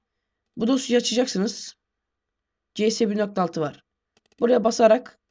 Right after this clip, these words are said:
inmesini bekleyeceksiniz arkadaşlar. Gördüğünüz gibi çok kısa bir zamanda iniyor. Aslında arkadaşlar bunu indirmesi çok kolay.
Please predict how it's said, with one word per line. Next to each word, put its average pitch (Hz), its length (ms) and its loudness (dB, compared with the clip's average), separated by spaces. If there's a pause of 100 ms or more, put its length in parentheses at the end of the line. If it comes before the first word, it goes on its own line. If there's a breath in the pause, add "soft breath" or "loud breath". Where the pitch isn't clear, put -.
inmesini 214 400 -2
bekleyeceksiniz 190 560 -4
arkadaşlar. 131 580 -10 (2250)
Gördüğünüz 196 340 0
gibi 196 320 0 (340 soft breath)
çok 220 220 -4
kısa - 200 -6
bir 185 60 -6
zamanda 160 300 -4
iniyor. 165 280 -4 (1900 loud breath)
Aslında 240 260 -4
arkadaşlar 220 440 0
bunu 202 120 -2
indirmesi 208 380 -2
çok - 240 -4
kolay. 180 360 -2